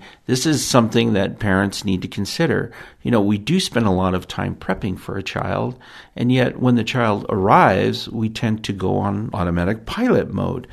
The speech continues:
And that, that can't be helpful. That is not helpful. <laughs> So Dawn completely understood that in working through this. And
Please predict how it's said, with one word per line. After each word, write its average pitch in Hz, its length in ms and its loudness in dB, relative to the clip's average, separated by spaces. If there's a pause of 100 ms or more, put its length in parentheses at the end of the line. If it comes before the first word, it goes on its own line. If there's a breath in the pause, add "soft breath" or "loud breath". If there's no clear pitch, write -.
(480 loud breath)
And 120 260 0
that, 214 300 0 (200)
that 160 320 -2
can't 214 360 -4
be 151 260 -4
helpful. - 720 -2 (340 soft breath)
That 135 160 4
is 131 220 2
not 139 220 4
helpful. 110 520 -2
<laughs> - 140 -18 (460 loud breath)
So 131 680 4 (240 loud breath)
Dawn 175 320 6
completely 117 720 2
understood 98 520 -2
that - 280 -8
in 98 240 -4
working 101 360 0
through 104 280 -4
this. 92 320 -4
And 92 240 -8